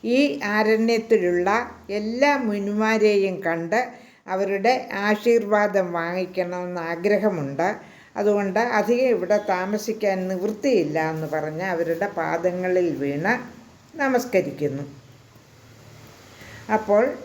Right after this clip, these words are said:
മുനി അവർക്ക് അനുവാദം കൊടുക്കുന്നു അവിടം വിട്ട് പോയിക്കൊള്ളുവാനായിട്ട്.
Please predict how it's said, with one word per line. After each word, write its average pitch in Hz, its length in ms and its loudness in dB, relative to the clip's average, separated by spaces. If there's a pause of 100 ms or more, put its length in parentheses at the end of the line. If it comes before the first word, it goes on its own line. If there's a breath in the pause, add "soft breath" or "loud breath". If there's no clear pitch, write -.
(340)
മുനി 247 540 4
അവർക്ക് 226 520 -2 (480)
അനുവാദം 262 520 4
കൊടുക്കുന്നു 185 580 -4
അവിടം 202 380 -4
വിട്ട് 180 460 0 (720)
പോയിക്കൊള്ളുവാനായിട്ട്. 156 1300 0